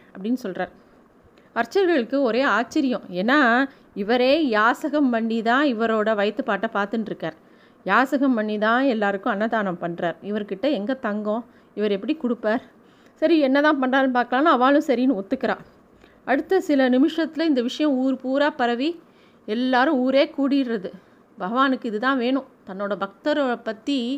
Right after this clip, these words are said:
எல்லாரும் தெரிஞ்சுக்கணும் அப்படிங்கிறதுக்கு எந்த அளவுக்கு வேணாலும் போவான்.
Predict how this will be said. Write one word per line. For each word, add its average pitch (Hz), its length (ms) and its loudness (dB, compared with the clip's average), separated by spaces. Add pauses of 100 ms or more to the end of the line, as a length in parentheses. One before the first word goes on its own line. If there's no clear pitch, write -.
(420)
எல்லாரும் 262 520 2
தெரிஞ்சுக்கணும் 285 680 0
அப்படிங்கிறதுக்கு 240 920 -2
எந்த 226 280 0
அளவுக்கு 262 360 0
வேணாலும் 247 440 0
போவான். 202 240 -2